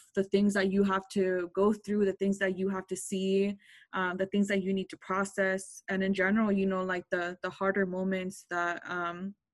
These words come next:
being a nurse requires you to, to go through. Um, I, <laughs> I'm just like, man, I, that, that, that's so tough. Um, especially, you know, you saying having,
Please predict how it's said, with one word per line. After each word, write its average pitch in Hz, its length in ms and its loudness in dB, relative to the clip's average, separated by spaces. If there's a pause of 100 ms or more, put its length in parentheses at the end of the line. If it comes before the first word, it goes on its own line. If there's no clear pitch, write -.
(120)
being 196 280 4
a 185 40 -2
nurse 180 380 -4
requires 185 540 -2
you 185 240 -6
to, 180 240 0
to - 160 -6
go 185 240 -2
through. 185 360 -2 (540)
Um, 185 520 -4
I, 190 360 4 (320)
<laughs> 277 600 6 (800)
I'm 240 180 4
just 240 180 2
like, 214 180 2
man, 220 440 4
I, 202 240 4
that, 202 200 2
that, 208 200 2
that's 208 220 -2
so 214 140 2
tough. 214 480 0 (120)
Um, 180 240 -2
especially, 220 560 2
you 214 100 4
know, 196 140 2
you 208 180 4
saying 196 460 2 (340)
having, 214 400 4